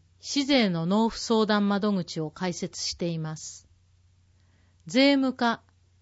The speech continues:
納税相談担当では、市税の納付相談や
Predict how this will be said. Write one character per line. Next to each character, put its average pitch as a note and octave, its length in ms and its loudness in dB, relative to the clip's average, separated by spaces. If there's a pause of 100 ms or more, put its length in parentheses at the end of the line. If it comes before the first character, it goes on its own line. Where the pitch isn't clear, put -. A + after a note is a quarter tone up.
(280)
納 D4 260 4
税 D#4 240 4
相 D4+ 300 4
談 F3 240 0
担 F#3 300 -2
当 F3 260 -2
で E3+ 160 -4
は、 D3 180 -10 (420)
市 - 260 -4
税 B3 300 6
の D#3 280 -4
納 A#3+ 240 4
付 - 120 -8
相 A#3 280 4
談 D#3 260 -4
や D3 180 -8